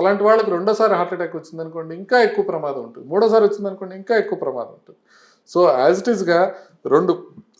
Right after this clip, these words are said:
ప్రాబ్లమ్స్ హార్ట్ అటాక్ వచ్చినప్పుడు, ఒకటి రిథమ్ డిస్టర్బెన్స్ వచ్చి సడన్ కార్డియాక్ అరెస్ట్ రావడం, రెండోది కండరం డ్యామేజ్ అయ్యి మజిల్ డ్యామేజ్ ఎక్కువ అవడం. So రిథమ్ డిస్టర్బెన్స్ వచ్చే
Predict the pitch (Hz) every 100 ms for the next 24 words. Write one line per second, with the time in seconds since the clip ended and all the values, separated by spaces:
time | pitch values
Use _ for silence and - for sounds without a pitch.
0 | - 143 151 139 104 117 123 123 127 -
1 | 98 101 98 117 127 180 202 175 151 180
2 | 170 - 151 143 139 151 143 131 135 -
3 | 123 120 117 107 - 92 87 90 156 -
4 | 143 175 202 214 220 143 143 131 151 165
5 | 151 131 131 139 123 156 208 135 135 165
6 | 131 123 127 147 - 101 92 101 - _
7 | _ _ _ - 175 170 143 214 240 220
8 | 220 196 - 180 160